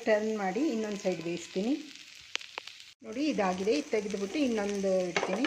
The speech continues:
ಇನ್ನೊಂದು ತವಾನು ಇದೇ ರೀತಿ ಬೇಯಿಸ್ಕೊಳ್ತೀನಿ. ನೋಡಿ,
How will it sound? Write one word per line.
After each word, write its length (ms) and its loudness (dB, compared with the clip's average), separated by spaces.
ಇನ್ನೊಂದು 300 -2
ತವಾನು 380 2
ಇದೇ 160 2
ರೀತಿ 260 -6
ಬೇಯಿಸ್ಕೊಳ್ತೀನಿ. 640 -6
ನೋಡಿ, 180 -4